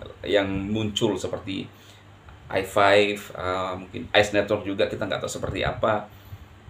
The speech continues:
Sweetcoin dengan cara penembangnya seperti apa. Ya sama semua, tetapi Pi Network ini lain daripada yang lain, teman-teman.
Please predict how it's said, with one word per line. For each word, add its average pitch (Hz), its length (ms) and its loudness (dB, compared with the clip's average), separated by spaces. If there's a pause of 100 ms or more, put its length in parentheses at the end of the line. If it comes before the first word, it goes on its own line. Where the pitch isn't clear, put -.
(180)
Sweetcoin 110 880 4 (160)
dengan 98 240 -2
cara 98 240 4
penembangnya 98 420 0
seperti 95 320 -8
apa. 104 460 -2 (2250)
Ya 101 80 2
sama 139 320 6
semua, 131 400 2
tetapi 120 400 2
Pi 127 140 6 (100)
Network 110 320 -2
ini 151 160 -2
lain 160 260 2
daripada 117 300 4
yang 117 80 0
lain, 120 160 0
teman-teman. - 420 -10